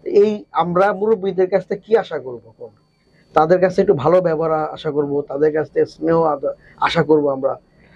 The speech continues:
আবার কিছু ছেলে মেয়ে আছে বাপ মার কাছ থেকে টাকা পয়সা নিয়ে ভালো dress পরে, এটাও দোষ। তুই টাকা পাইলি কই? তুই এই ড্রেসটা কই পাইলি? এই যে সমস্যাগুলো, এর চুলকায় ভাই, খালি চুলকায়। এর চুলকানোর কি আছে? তোর কাছ থেকে ও কি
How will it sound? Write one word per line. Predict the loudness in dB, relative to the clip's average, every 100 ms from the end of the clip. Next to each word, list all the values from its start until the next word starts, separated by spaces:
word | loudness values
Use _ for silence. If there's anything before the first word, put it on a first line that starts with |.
| -8 2
আবার | 4 4 2
কিছু | 0 0
ছেলে | 2 2 0
মেয়ে | 0 0
আছে | 0 -2
বাপ | -2 -4 -2
মার | -2
কাছ | -2 -4
থেকে | -4 -2
টাকা | 0 0
পয়সা | -2 -2
নিয়ে | -2
ভালো | 2 2
dress | 2 -2 -6
পরে, | 0 2
এটাও | 4 2
দোষ। | 0 -10 _ _ _ -4
তুই | 0
টাকা | 2 2 2
পাইলি | 0 -2
কই? | -2 -4 -6 _ _ _ _ _ _ 2
তুই | 4
এই |
ড্রেসটা | 4 2 0 -2
কই | 0 0
পাইলি? | 2 0 0 -6 _ _ _ _ _ 2
এই | 4
যে | 4 2
সমস্যাগুলো, | 2 0 2 2 2
এর | 0 0 4 4 2
চুলকায় | 2 2 4 2 2
ভাই, | 0
খালি | 0 2 0
চুলকায়। | 0 -6 -4 -10 -10 _ _ _ 0
এর | 0
চুলকানোর | 2 2 2 2 0
কি | 0
আছে? | 0
তোর | -2 -2
কাছ | -2 -4
থেকে | -2
ও | 0 0
কি | -2